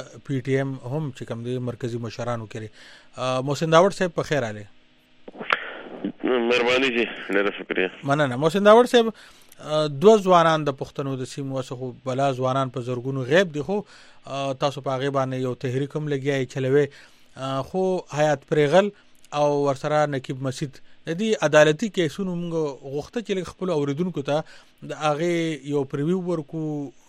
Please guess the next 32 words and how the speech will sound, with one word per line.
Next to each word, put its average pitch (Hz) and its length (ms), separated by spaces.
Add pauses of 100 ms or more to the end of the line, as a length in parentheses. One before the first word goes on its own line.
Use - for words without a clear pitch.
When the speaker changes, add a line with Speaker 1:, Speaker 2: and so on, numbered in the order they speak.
(120)
Speaker 1:
چې - 100 (120)
څه 247 80
روان 196 360
دي 131 60
دا 123 160
وخت. 120 220
آه، - 800 (120)
اول 220 160
خو 190 160
غواړو 226 240 (100)
د - 20 (220)
حیات 165 240
پریغل 175 380
کیس 180 360
وروستۍ 147 580 (800)
نن 202 220
یې 185 140
پکې 151 240
هم 190 120
پیشي 147 320
ونه 147 180
کړو، 139 200
هغې 165 160
نه 185 60
لږ 165 240
زموږ 165 160
اوریدونکي 160 380
خبر 160 260
کړي 190 220
چې 143 80 (460)
څه 233 160
صورت 135 240